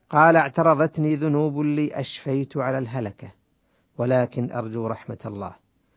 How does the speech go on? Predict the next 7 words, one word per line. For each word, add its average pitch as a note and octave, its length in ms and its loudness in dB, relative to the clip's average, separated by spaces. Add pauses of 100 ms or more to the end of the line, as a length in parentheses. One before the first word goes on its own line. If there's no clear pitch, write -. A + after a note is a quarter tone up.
(220)
فكبر C3 580 0
واثلة، C#3 840 2 (480)
وكبر D3 520 2
أهل D3 260 2
البيت D3 420 0
بتكبيره D3 840 -2
وقال: C3+ 540 2